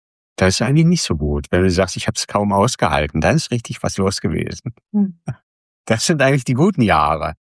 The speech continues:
Speaker 1: Das weiß man aber in dem Jahr nicht, sondern erst später.
Speaker 2: Ja, mir kommt jetzt auch noch der Gedanke, was vielleicht auch helfen könnte,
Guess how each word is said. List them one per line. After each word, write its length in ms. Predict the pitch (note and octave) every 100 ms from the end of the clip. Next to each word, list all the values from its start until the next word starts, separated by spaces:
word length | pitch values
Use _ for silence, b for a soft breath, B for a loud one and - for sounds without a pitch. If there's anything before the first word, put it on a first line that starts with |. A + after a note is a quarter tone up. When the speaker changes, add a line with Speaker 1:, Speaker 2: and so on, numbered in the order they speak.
| -
Speaker 1:
Das 240 | G#2+ -
weiß 200 | B2+ E3+
man 140 | F3+ D#3
aber 200 | C#3 C3+
in 280 | E3 G#3+
dem 180 | F#3 E3
Jahr 320 | B2+ G#2+ C3
nicht, 180 | A3 G3
sondern 300 | - C3+ C3+
erst 240 | A2+ A#2+ -
später. 540 | - A2+ A#2 - G2 - _ _ _ _ _ _ _ -
Speaker 2:
Ja, 280 | G3 G3+ G#3
mir 320 | G#3 F#3 G3+
kommt 220 | G#3+ G#3+
jetzt 160 | G#3+ F3+
auch 120 | G3
noch 140 | G3
der 140 | - F#3
Gedanke, 640 | F3 G3+ G3+ G3+ G#3 G#3 _ _ _ _ _ _
was 240 | - F3+ -
vielleicht 300 | F#3 F#3 -
auch 220 | F3 -
helfen 300 | G#3 G#3 G#3
könnte, 540 | - F#3+ F#3+ G3 G3